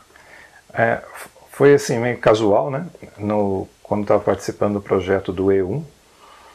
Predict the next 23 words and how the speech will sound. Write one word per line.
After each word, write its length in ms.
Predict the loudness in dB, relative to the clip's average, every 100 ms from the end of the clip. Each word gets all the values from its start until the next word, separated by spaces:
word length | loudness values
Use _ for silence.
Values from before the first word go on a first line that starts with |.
| -20 -18
é, 680 | -8 -4 -4 -2 -4 -4 -8 -14 _
nós 1080 | -6 0 0 2 0 -2 -4 -8 -10 -12 -6
adotamos 600 | -2 0 2 2 2 0
uma 200 | 0 0
norma, 600 | 0 0 0 -2 -4 -6 _ _ _ _ _ _ _ -10 -10 -8
a 240 | -4 -2
R 120 | -4 -4
P 160 | -4
quatro 240 | -2 -2 0
sete 160 | -4
cinco 260 | -4 -4 -4
quatro, 400 | 0 0 0 -16 -20 _ _ _ -20 -20 -20 _ _ -4
e 760 | 0 2 0 0 -2 -2 -6 -14 _ _
a 80 | -4
norma 300 | 0 2 2
era 320 | 0 0 -2
voltada 540 | 0 0 2 4 2 2
para 160 | -2
sistemas 1120 | -6 -8 -8 -2 0 0 0 -2 -4 -8 -12 -16 _ _
altamente 640 | -4 -4 0 -2 -2 -4 -6
integrados 720 | 0 2 2 2 0 -4 -4
e 60 |
complexos. 840 | -2 -2 -2 -6 -6 -12 -16 -18